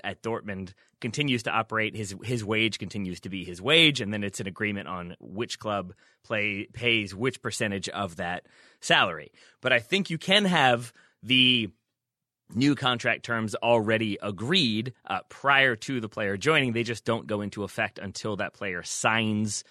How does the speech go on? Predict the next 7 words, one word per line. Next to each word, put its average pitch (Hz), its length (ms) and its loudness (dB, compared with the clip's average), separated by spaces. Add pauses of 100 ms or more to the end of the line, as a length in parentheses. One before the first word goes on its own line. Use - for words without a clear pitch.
(220)
that 107 220 0
contract, 147 600 4
until 110 460 -2
the 98 200 -4
transfer 104 460 -6
is 98 220 -6
official. 135 640 0